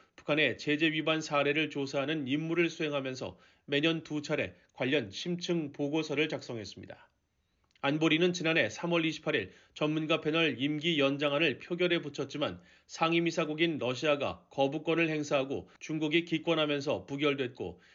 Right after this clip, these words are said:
이에 따라 같은 해 오월 일 일 패널 활동이 공식적으로 종료됐습니다. 유엔 주재 미국 대표부 대변인은 지난해 팔월 비오에이에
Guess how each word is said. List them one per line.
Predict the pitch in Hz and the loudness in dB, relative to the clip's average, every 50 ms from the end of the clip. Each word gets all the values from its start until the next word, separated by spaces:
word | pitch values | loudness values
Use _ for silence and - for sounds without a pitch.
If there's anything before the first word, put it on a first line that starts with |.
| - _ - | -20 _ -4
이에 | 143 143 151 147 147 | 0 4 4 4 4
따라 | 151 147 151 131 101 95 - | 4 4 4 4 0 0 -4
같은 | - 147 147 165 156 | -4 -4 -2 0 2
해 | 165 165 160 151 | 2 2 2 2
오월 | - 131 139 151 156 147 135 | 0 0 0 2 2 2 2
일 | 135 135 | 0 0
일 | 127 92 87 - - | -2 -2 -4 -8 -10
패널 | - - 170 170 175 170 170 | -6 -2 0 2 2 2 2
활동이 | 156 156 156 147 147 165 165 160 | -2 -2 -2 -2 0 0 0 0
공식적으로 | - - 151 156 - 165 160 - 160 143 135 131 110 92 | -2 -4 -4 -4 -4 -4 -4 -2 -2 -2 -2 -2 -4 -6
종료됐습니다. | - - 139 143 135 123 113 101 - - - 92 87 - - - _ _ _ _ _ _ _ _ _ _ _ _ _ _ _ _ - | -4 -4 -2 -2 -2 -2 -4 -6 -8 -10 -14 -14 -16 -16 -20 -20 _ _ _ _ _ _ _ _ _ _ _ _ _ _ _ _ 0
유엔 | 139 151 170 175 175 | 4 6 6 6 6
주재 | 170 170 170 185 190 170 | 2 2 4 4 4 4
미국 | 143 147 151 160 170 170 | 4 2 2 2 2 2
대표부 | - 180 170 170 175 170 160 180 175 | 2 2 2 4 2 2 2 2 4
대변인은 | 170 160 156 151 160 160 165 165 127 104 104 | 4 2 2 2 2 2 2 0 0 -2 -4
지난해 | - 147 151 151 156 160 151 | -4 -2 0 0 0 0 -2
팔월 | - 147 143 113 95 92 | -2 -2 -2 -2 -4 -4
비오에이에 | - - 143 147 147 147 139 147 131 95 90 | -2 0 2 4 4 4 4 4 2 0 -4